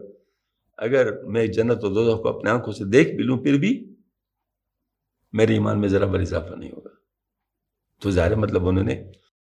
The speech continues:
اس وجہ سے کوئی یہ شخص بھی یہ نہیں کہہ سکتا۔ تو اب یہ بات ہے کہ فی الحال یہ کہتے ہیں کہ دیکھو اگر زمین میں ہم رل مل جائیں گے،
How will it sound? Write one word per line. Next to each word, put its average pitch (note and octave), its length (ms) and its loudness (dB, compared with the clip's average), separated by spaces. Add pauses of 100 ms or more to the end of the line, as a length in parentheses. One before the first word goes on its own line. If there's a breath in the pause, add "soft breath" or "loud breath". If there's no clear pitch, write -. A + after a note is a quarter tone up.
اس G3+ 200 0
وجہ F3+ 140 4
سے D#3 140 -4
کوئی D#3+ 300 0
یہ C#3 80 2
شخص - 300 -6
بھی C3 260 2
یہ A2 60 2
نہیں A2+ 160 0
کہہ - 100 -4
سکتا۔ E2+ 340 -8
تو - 540 -20
اب D#3+ 140 2
یہ E3 120 -2
بات C#3+ 280 0
ہے E3 60 -4
کہ C#3 240 -2
فی D3 60 2
الحال C#3+ 200 4
یہ A#2+ 120 -2
کہتے G#2 320 0
ہیں A#2+ 120 0
کہ A2 80 -4
دیکھو F#2+ 380 0
اگر A2 140 2
زمین G2+ 380 0
میں G2+ 80 -2
ہم G2 120 0
رل A2 180 2
مل G2+ 200 0
جائیں G2+ 300 2
گے، G2+ 340 -2